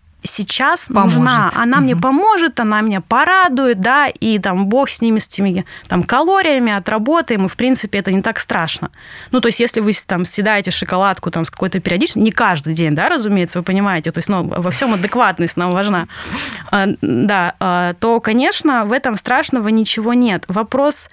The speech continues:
Speaker 1: в другом, что люди очень часто, как я это называю, горит сарай, гори и хата, прости господи, когда если я щас начал есть шоколадку, то я съем все, что есть в холодильнике,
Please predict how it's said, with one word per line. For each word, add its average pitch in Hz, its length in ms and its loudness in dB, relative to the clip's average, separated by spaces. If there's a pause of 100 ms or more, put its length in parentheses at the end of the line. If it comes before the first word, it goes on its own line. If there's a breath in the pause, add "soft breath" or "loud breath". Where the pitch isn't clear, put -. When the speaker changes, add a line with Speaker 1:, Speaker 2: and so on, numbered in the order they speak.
(300 loud breath)
Speaker 1:
в 214 120 0
другом, 233 440 2
что - 200 -4
люди 262 280 0
очень 226 340 2
часто, 294 540 -2 (760)
как 220 100 0
я 233 180 2
это 214 140 -2
называю, 226 560 2
горит 208 300 -2
сарай, 226 360 -2
гори 196 260 -2
и - 20 0
хата, - 340 -2
прости 208 320 -2
господи, 196 540 -2 (400 loud breath)
когда 214 540 0
если 233 360 0
я 214 140 0
щас - 220 -2
начал 220 300 0
есть 220 240 0
шоколадку, 247 640 0
то - 120 -4
я 214 180 0
съем 269 300 0
все, 254 300 2
что - 180 -2
есть 165 160 0
в - 40 -10
холодильнике, 247 640 0